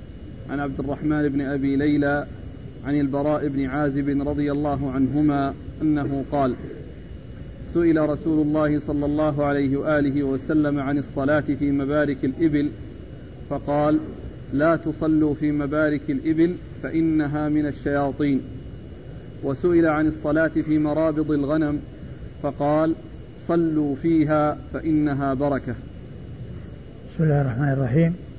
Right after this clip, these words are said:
Speaker 2: الحمد لله رب العالمين، وصلى الله وسلم وبارك على عبده ورسوله نبينا محمد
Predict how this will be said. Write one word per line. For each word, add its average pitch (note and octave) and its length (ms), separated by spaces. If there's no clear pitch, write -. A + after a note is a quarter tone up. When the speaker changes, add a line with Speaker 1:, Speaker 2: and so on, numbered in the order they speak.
Speaker 2:
الحمد E3+ 220
لله D#3+ 240
رب D#3 160
العالمين، D#3+ 540
وصلى E3+ 300
الله E3 220
وسلم E3 420
وبارك D#3+ 420
على D#3 120
عبده D#3+ 360
ورسوله D#3 460
نبينا D3+ 200
محمد E3 460